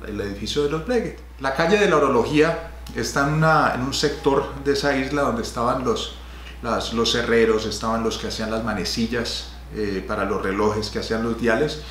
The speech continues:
Entonces era como muy propicio para él haber, eh, empezado su negocio. Vamos a hablar un poco de las invenciones, y por invenciones o innovaciones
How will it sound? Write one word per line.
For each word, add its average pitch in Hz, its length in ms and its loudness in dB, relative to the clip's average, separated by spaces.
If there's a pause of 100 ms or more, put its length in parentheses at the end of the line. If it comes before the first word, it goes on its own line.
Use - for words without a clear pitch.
(340)
Entonces 113 460 -4
era 131 180 -4
como 107 220 -4
muy 98 140 -6
propicio 117 680 -4
para 110 220 0
él 101 80 0
haber, 104 340 0 (160)
eh, 101 300 -4
empezado 90 420 -6
su 95 140 -8
negocio. 104 420 -2 (240)
Vamos 196 280 4
a 175 40 6
hablar 151 180 4
un 165 120 0
poco 165 260 2
de 156 60 6
las 123 200 4
invenciones, 139 840 -2 (140)
y 113 40 -10
por 113 180 -6
invenciones 104 760 0
o 117 120 -2
innovaciones 113 840 2